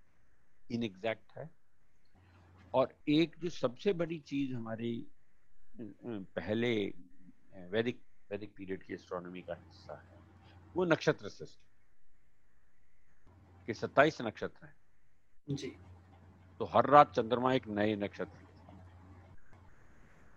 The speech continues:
Speaker 1: और हर नक्षत्र के एक प्रिजाइडिंग देती। तो अभी भी जब शादी होती है, तो वो, अ, सनातन धर्म में या कहीं और वो नक्षत्र दिखाते हैं।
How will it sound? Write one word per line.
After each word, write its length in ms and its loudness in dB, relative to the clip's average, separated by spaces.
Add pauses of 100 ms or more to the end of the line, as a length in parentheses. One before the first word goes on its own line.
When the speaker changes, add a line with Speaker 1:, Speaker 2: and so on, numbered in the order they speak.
(640)
Speaker 1:
और 460 8 (100)
हर 260 10
नक्षत्र 600 0
के 180 2
एक 160 -4
प्रिजाइडिंग 580 4
देती। 520 -6 (2250)
तो 160 0 (120)
अभी 220 8
भी 120 2
जब 120 8
शादी 320 8
होती 240 2
है, 80 2
तो 120 -2
वो, 80 0
अ, 100 -8 (1000)
सनातन 440 -2
धर्म 200 -6
में 180 -8
या 160 -4
कहीं 200 -8
और 260 -4
वो 160 -12
नक्षत्र 400 -10
दिखाते 380 -16
हैं। 160 -20